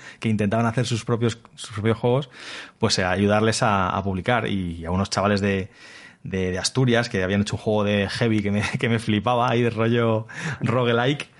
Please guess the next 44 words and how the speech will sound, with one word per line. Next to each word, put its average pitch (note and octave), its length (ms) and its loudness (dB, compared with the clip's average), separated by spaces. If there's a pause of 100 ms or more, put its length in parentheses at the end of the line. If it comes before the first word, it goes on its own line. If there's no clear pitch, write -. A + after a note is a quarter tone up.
(340)
que A#2 100 0
dije, A2 240 0
"Oye, A2 140 2
tío, A2 140 -2
esto G#2 200 -4
tenemos B2 260 0
que - 100 -2
darle G#2+ 280 2
un, G#2 400 2
una G#2 580 2
nueva A#2+ 420 2
cara, G#2 280 0
tío, G#2 120 0
que G2 60 -2
este - 160 -4
juego G#2 220 -2
mola G2 240 -2
mucho" A2 260 -2
y F#2 60 -6
tal, A2 240 -4
y, G2 240 -6
y G2 60 -2
les F#2+ 140 0
logré G2 280 -2
convencer A#2 500 0
para, G#2+ 400 0
para G2 180 0
intentar G2 360 0
volver G2+ 160 0
a F#2+ 40 -2
sacarlo, A2 540 0
y, F2+ 220 -4
bueno, F#2 180 -4
hicieron G2 220 -4
un G2+ 80 0
Kickstarter G2+ 500 -2
hace, F#2 380 -2
hace F#2+ 200 -2
tiempo G#2 320 2
y G#2+ 60 -2
sacaron F#2+ 300 -2
algo F2+ 160 -2
de - 80 -6
pasta. - 320 -8